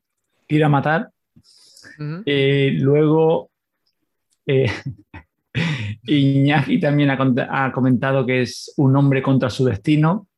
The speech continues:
Speaker 1: Imagino que también se refiere <laughs> a, a don Iván. Luego Sebas Mor sigue cargando y comenta que igual hacer ejercicio es siempre una buena idea. Supongo que de aquí a unas semanas más,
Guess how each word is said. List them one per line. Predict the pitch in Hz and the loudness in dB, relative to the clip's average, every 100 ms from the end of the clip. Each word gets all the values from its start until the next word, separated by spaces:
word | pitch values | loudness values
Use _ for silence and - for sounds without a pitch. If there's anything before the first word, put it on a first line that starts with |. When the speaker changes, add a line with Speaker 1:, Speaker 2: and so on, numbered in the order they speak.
| 262 | -2
Speaker 1:
Imagino | 233 - - 240 120 | 0 2 2 2 2
que | 120 | 0
también | 120 131 | 2 0
se | - - | -2 -4
refiere | 120 - 123 98 131 107 - _ _ _ _ _ 359 | -4 -2 -4 -2 -4 -4 -6 _ _ _ _ _ -12
<laughs> | - 180 156 123 98 - | -4 -2 -2 -6 -12 -8
a, | 123 190 156 131 113 - | -4 -2 -2 -2 -4 -4
a | 135 | -2
don | 135 | 0
Iván. | 127 127 156 190 - _ _ _ _ | 0 0 -2 -6 -12 _ _ _ _
Luego | 139 160 156 | -2 0 0
Sebas | 170 151 | 0 0
Mor | 156 175 | 0 0
sigue | 160 - 165 160 | -2 0 0 0
cargando | 156 147 151 151 165 190 220 - - | 0 0 2 2 2 2 -2 -10 -4
y | 131 131 127 123 | 0 2 0 0
comenta | 127 143 147 156 156 127 | 0 0 0 0 -4 -2
que | 135 | -2
igual | 127 143 | 0 0
hacer | 160 143 165 | 0 -2 0
ejercicio | 156 147 165 156 165 | 0 0 -2 0 0
es | 143 - | 0 0
siempre | 151 135 143 | 0 0 0
una | 139 | 0
buena | 135 131 | 0 0
idea. | 131 127 | 0 -2
Supongo | 107 - 117 131 147 143 | -4 -6 -4 -2 -2 -2
que | - 131 | -4 -2
de | |
aquí | 123 110 135 | -2 -2 -2
a | |
unas | 131 135 - | 0 0 -2
semanas | 131 135 143 147 139 - - - | -2 0 0 0 -2 -10 -12 -2
más, | 127 156 170 - | 0 0 -2 -8